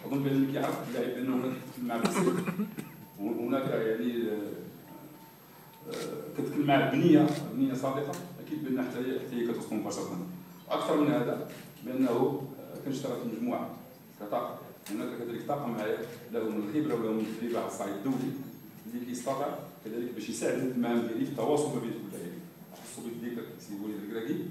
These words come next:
رشيد محمود، سعيد بدلو، الطاقم الطبي على كل، وحتى الطاقم الاداري اللي في السي رضا الموجود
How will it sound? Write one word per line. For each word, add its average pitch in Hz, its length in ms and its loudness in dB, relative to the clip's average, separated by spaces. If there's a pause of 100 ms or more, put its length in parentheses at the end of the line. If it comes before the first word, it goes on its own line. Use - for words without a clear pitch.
(840)
رشيد 104 280 -4
محمود، 156 360 0 (760)
سعيد 131 220 -4
بدلو، 175 380 -2 (680)
الطاقم - 300 4
الطبي - 300 -2
على 95 100 -4 (120)
كل، - 280 -4
وحتى - 140 -10
الطاقم - 340 -4
الاداري 107 300 -4
اللي 98 360 -4
في 87 40 -8
السي 107 200 -6
رضا 107 160 -4
الموجود 98 260 -4